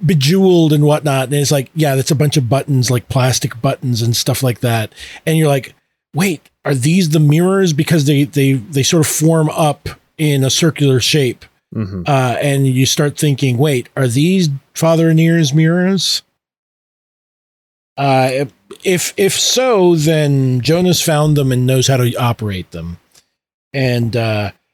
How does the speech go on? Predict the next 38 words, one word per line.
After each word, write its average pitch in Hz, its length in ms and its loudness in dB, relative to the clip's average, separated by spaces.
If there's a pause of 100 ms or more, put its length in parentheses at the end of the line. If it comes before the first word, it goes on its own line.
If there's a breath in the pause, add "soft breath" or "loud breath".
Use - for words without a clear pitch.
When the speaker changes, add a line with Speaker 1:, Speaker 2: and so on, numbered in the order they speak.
(200)
Speaker 1:
th-, 185 220 -2
then 185 200 0
there's 175 200 4
this 143 140 0
other 156 240 2
line 127 360 0
right 131 240 -2
at 127 80 -4
the 120 180 -2
end 101 360 -4
of 117 240 -6
the 110 100 -8
chapter. 120 420 -4
It 104 100 -6
says, 113 180 -6
"How 151 180 0
foolish 156 480 0
to 151 60 -6
call 160 300 0
them 107 220 -4
mirrors. 78 480 -12 (460)
They 190 80 2
are 214 100 2
to 180 80 0
mirrors 175 500 2
as 147 240 -2
the 135 140 -2
enveloping 143 500 0
firmament 123 520 -2
is 131 160 -2
to 135 120 -2
a 120 60 -2
child's 117 420 -4
balloon. 104 580 -8 (340 loud breath)
They 151 100 0
reflect 147 420 -2
light, 143 360 -2
indeed, 123 400 -2